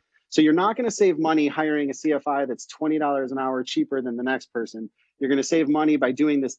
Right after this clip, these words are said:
diligent work and using the tools properly, sitting in the airplane, practicing when the engine's not running,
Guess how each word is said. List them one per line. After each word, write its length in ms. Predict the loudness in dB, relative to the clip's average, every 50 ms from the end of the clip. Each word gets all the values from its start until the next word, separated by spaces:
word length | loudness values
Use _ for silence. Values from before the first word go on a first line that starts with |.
| _
diligent 480 | 0 2 2 2 2 0 0 0 0 0
work 340 | 0 0 2 2 2 0 -2
and 220 | -2 -2 0 2
using 260 | 2 2 2 2 2
the 80 | 0 -2
tools 340 | -4 -4 -4 -4 -4 -4 -6
properly, 540 | _ -4 -2 -2 -4 -6 -10 -14 -14 -14
sitting 320 | -10 -4 -2 -2 0 0 0
in 80 | 0
the 80 | 0 0
airplane, 420 | 0 0 -2 -4 -4 -6 -6 -6
practicing 540 | -4 -2 -2 -2 -2 -4 -8 -12 -12 -10 -10
when 100 | -8 -8
the 120 | -6 0 2
engine's 320 | 4 4 4 4 4 4
not 180 | 2 2 2 2
running, 320 | 2 4 4 4 4 2